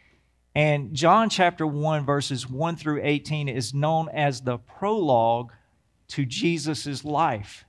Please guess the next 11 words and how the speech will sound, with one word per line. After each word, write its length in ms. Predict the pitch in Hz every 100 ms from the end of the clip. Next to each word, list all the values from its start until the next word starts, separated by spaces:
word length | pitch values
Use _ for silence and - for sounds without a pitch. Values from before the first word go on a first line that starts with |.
| _
It's 200 | 127 -
the 120 | 143
prologue. 680 | - - 190 180 131 107 101
That 160 | 135 139
means 260 | 147 147
it's 200 | 147 135
the 120 | - 127
backstory, 1040 | 120 175 175 - - - 135 117 107 113
if 240 | 135 127
you 100 | 135
will. 480 | 127 156 147 110 104